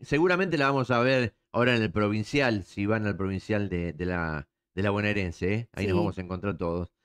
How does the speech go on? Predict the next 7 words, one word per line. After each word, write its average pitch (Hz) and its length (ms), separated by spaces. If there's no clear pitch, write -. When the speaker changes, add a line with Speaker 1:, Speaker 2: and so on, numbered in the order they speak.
Speaker 2:
Bueno, 214 260
dice, 247 320
Speaker 1:
<clears throat> - 20
Speaker 2:
"Buenas 220 360
noches 233 320
a 180 120
todos. 311 680